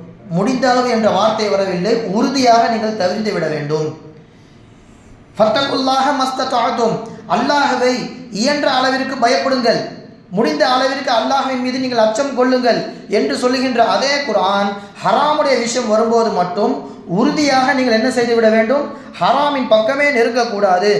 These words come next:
ஹராமை முற்றிலுமாக நீங்கள் உதறிவிடுங்கள் என்பதாக தெளிவாக நமக்கு மார்க்கம் சொல்லி காண்பிக்கிறது. அதனால்தான் ஸல்லல்லாஹு அலைஹி வஸல்லம் அவர்கள் ஆரம்ப காலத்து சஹாபாக்களை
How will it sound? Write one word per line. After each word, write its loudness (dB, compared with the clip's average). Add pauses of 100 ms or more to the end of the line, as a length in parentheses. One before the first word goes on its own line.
(320)
ஹராமை 0
முற்றிலுமாக 0
நீங்கள் -2
உதறிவிடுங்கள் 0
என்பதாக 2 (440)
தெளிவாக 0
நமக்கு -2
மார்க்கம் -4
சொல்லி -4
காண்பிக்கிறது. -10 (840)
அதனால்தான் 2
ஸல்லல்லாஹு 2
அலைஹி 2
வஸல்லம் 0
அவர்கள் 0 (360)
ஆரம்ப 0
காலத்து 0 (120)
சஹாபாக்களை 2